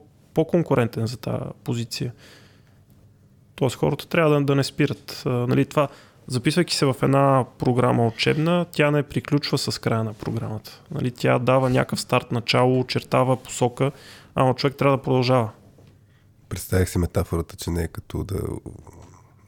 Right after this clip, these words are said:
Speaker 2: да си изкарал въдицата и чакаш рибата, нали, да, да клъвне. Защото това с си ви, точно това си представих, нали.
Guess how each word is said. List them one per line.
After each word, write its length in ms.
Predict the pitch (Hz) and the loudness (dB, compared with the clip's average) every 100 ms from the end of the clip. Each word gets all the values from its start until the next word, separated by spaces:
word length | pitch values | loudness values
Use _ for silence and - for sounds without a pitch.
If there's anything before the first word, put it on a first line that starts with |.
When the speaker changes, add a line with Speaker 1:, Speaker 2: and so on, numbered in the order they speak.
| _ - | _ -12
Speaker 2:
да 100 | 90 | -10
си 120 | - | -8
изкарал 360 | 80 - 85 85 | -8 -4 -2 0
въдицата 440 | 87 82 85 - | -2 -4 -6 -8
и 40 | - | -8
чакаш 460 | - - - - | -6 -6 -8 -6
рибата, 380 | 92 87 82 - | -4 -2 -4 -4
нали, 380 | 82 80 78 73 62 - - | -6 -4 -4 -6 -8 -16 -16
да, 160 | 92 92 | -10 -10
да 180 | - 95 | -10 -10
клъвне. 420 | - 123 98 87 95 - - | -4 -4 -4 -6 -10 -16 -20
Защото 300 | - 90 - | -6 -4 -4
това 160 | - 95 | -6 -6
с 40 | |
си 200 | - - | -6 -2
ви, 100 | 92 90 | 0 -2
точно 320 | - 98 - | -2 -2 -2
това 140 | - | -4
си 120 | - | -4
представих, 440 | - 90 - 110 - | -8 -12 -8 -8 -4
нали. 220 | 92 90 | -2 -2